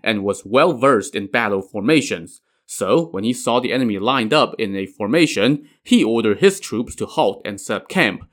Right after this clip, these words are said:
while he himself climbed up a tall ladder, sized up the enemy formation, and started chuckling nonstop when he came down.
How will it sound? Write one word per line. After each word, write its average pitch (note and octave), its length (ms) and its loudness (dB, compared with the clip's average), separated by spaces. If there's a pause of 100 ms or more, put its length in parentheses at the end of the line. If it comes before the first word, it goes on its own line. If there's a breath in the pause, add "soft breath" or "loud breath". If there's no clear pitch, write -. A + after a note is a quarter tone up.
(140)
while G#2 120 0
he B2 160 -4
himself A2 500 0
climbed A#2+ 360 -2
up G#2+ 100 -2
a G2 40 -8
tall C#3+ 340 -4
ladder, C3+ 560 2 (120 loud breath)
sized G#2 440 -4
up A#2 100 -4
the A2 140 -4
enemy B2 240 0
formation, C3+ 680 0 (220)
and A3+ 240 2
started A#2 400 2
chuckling A2 480 -6
nonstop G2+ 600 -2
when F#2+ 100 -8
he G2 80 -8
came G2+ 240 -8
down. F#2+ 360 -2